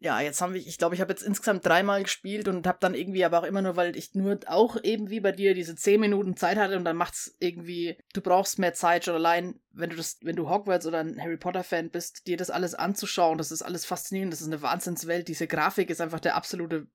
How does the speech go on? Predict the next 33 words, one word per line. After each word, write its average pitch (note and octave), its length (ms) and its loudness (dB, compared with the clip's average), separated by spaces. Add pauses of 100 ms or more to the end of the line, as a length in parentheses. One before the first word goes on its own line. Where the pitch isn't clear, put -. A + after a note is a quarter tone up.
(160)
Hammer F3 460 -2 (140)
und F3+ 160 0
dann, F3 260 0
du F#3+ 80 -2
brauchst F3 300 2
einfach D#3+ 240 -6
Zeit, D#3+ 180 0
dich D#3+ 80 -6
da D#3+ 80 -4
ein D#3 80 -4
bisschen D#3 200 -6
einzufuchsen. D#3+ 580 -8
Und D#3+ 60 -4
jetzt G3 200 -2
hatte B3+ 160 4
ich A#3 120 -6
das - 160 -6
erste F#3+ 360 -4
Mal F3+ 160 4
am E3 120 0
Wochenende E3+ 400 0
Zeit, F3+ 320 0
das - 100 -14
ist - 80 -16
grad E3 240 -4
so F3+ 60 -4
ein D#3+ 80 -6
bisschen F#3 280 -2
prüfungsfreie F3+ 720 -6
Phase, F3+ 460 -4
ein, F3+ 120 -4
zwei G3+ 280 0
Wochen, G3+ 300 -2